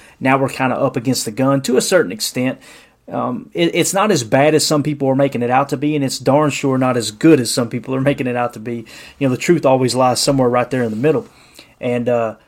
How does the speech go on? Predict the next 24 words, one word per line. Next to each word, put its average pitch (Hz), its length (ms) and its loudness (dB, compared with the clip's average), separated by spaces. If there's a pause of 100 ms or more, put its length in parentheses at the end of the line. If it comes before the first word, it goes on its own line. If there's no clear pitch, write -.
I 151 120 4
just 151 140 0
think 151 200 0
it, 139 160 -2
it 131 220 -6
puts 160 160 2
them 156 100 2
in 139 80 4
a 131 40 2
little 139 180 4
bit 131 180 2
better 123 220 2
spot. 127 380 2
They 117 100 -4
fill 127 240 -2
another 120 220 0
void, 123 280 0
and 127 100 0
they're 196 80 6
gonna 226 140 2
continue 170 360 -4
to 135 60 0
fill 127 220 -2
voids 110 500 -6